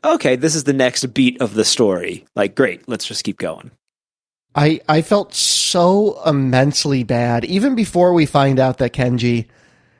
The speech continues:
Speaker 2: you know, didn't actually cause this. Good Lord, do I feel bad for him throughout the entirety of this <laughs> movie. Is he just put in difficult situations one after another.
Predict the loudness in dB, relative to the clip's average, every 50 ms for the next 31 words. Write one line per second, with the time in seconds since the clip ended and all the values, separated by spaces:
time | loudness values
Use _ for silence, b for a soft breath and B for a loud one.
0 | b b b 0 2 4 4 2 2 -2 -8 -6 _ 0 2 2 2 0 0 -4
1 | -4 -2 -2 -2 -2 -4 0 0 2 2 2 2 0 0 -2 -6 -10 _ _ _
2 | _ _ -2 0 2 4 4 2 0 -2 -6 -8 -6 -6 -6 -6 -8 -8 -10 b
3 | b b b b b b b b b b b b b b b _ 0 0 2 2
4 | 2 0 2 4 4 4 4 2 2 0 0 0 2 0 0 2 2 2 2 2
5 | 0 0 0 0 0 2 2 2 2 2 2 0 -2 -2 -4 -4 -8 -8 -6 -6
6 | -4 -2 -2 -2 -2 -2 0 0 2 2 2 2 0 2 2 2 2 2 2 0
7 | 0 0 -2 -2 -4 B B B B B B B B B B -4 -2 0 0 0
8 | 0 0 2 2 0 -2 0 0 2 2 2 2 -2 -2 0 0 0 0 2 0
9 | -2 0 -2 -2 0 0 -2 0 0 0 2 2 2 0 -2 -4 -4 -4 0 2
10 | 2 4 4 4 2 2 2 2 2 2 2 2 2 2 0 -2 -2